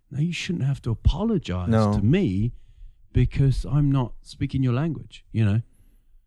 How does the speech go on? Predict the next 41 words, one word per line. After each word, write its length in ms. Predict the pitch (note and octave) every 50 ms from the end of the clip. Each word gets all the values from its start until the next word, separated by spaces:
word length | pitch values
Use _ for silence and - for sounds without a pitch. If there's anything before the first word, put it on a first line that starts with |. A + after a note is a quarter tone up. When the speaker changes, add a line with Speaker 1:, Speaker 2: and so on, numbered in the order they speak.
| _ _ _ _ _ _ _ - -
Speaker 1:
Um, 680 | A2+ G#2+ G2+ G2+ G2+ G2 F#2+ F#2 F#2 F#2 F#2 F2+ - - _ _ _ _ _ _ _ _ _ _ _ _ _ _ _ _ _ _
but, 200 | - C3+ A#2 - C#3+
uh, 40 | D3
also 360 | - - D#3 C3+ - C#3+ B2
the 100 | A2+ A#2
television 560 | - - D3+ B2+ B2+ A#2 C#3+ D#3 C3+ B2 G2+
here 340 | F2+ G2 F#2+ F#2+ F#2 F#2 F2 - _ _ _ _ _ _
is 140 | - G#2+ G#2
all 280 | A2+ G#2+ G#2 G2+ F#2 F2+
in 580 | - - G#2+ G2+ F#2+ F#2+ F#2+ F#2+ F#2 F2 D#2+ - -
English 580 | B2 A#2 A2 G2+ G2+ F#2 F#2+ - - - - _ _ _ _ _ _ _
Speaker 2:
It 140 | F2 D#2+
Speaker 1:
with 100 | E2+ F#2+
Speaker 2:
is? 80 | B2 D#3
Speaker 1:
Swedish 420 | C#3 B2 B2 A#2+ A#2 A2 G#2 F#2+ -
subtitles. 720 | - E3 E3+ C#3 - - - - - - - - - - _ _ _ _ _ _ _ _ _ _ _ _ _ _ _ _ _ _ _ _ _ - - _ - - _ - -
So, 220 | - - - C3
Speaker 2:
Yeah. 320 | B2 A2 G2+ G2 F#2 F2 F2+ F#2 - - - -
Speaker 1:
so 120 | - - B2+
Speaker 2:
Adil 160 | B2+ D3 E3
Speaker 1:
that 60 | D#3
Speaker 2:
doesn't 200 | C#3+ C3+ A#2+ B2+
have 100 | B2 G#2+
T 140 | - B2+ B2+
V, 120 | C3 C3
so 120 | A#2 A2 G2
I 40 | G#2
have 100 | G2 G2
no 260 | G2+ G#2+ A#2 A#2+ A#2
idea 180 | A2+ G#2 G#2+
what 100 | G2 G2
Speaker 1:
Yeah. 100 | G3+ E3
Speaker 2:
they 40 | G#2+
watch. 420 | F#2 G2+ G2+ F#2+ F2+ E2+ - - -
Speaker 1:
So 200 | - - F3 E3
Speaker 2:
Yeah. 80 | C#3 C3
Speaker 1:
all 160 | E3+ F#3+ F#3
the, 220 | E3 E3 D#3 D#3
all 140 | D#3 F3+ F3+
the 140 | E3 D#3 E3
English 440 | F#3+ G3 F3+ D3+ C3 A2 - -